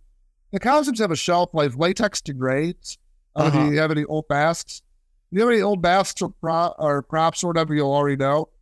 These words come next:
Speaker 1: That's how their stuff goes. So they try to get some good mileage out of it. But, but yeah,
Speaker 2: So
Speaker 1: so they,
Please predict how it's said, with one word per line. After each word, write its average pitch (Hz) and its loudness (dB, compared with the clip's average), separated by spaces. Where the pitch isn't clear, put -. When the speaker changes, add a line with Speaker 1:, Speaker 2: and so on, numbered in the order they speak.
Speaker 1:
That's 196 -2
how 220 2
their 175 0
stuff 139 -6
goes. 123 -6
So - -8
they 240 2
try 233 0
to 220 2
get 196 0
some 185 -8
good 165 -4
mileage 143 2
out 123 2
of 123 -4
it. 139 -2
But, 120 -6
but 202 0
yeah, 185 6
Speaker 2:
So 175 4
Speaker 1:
so 208 2
they, 196 -2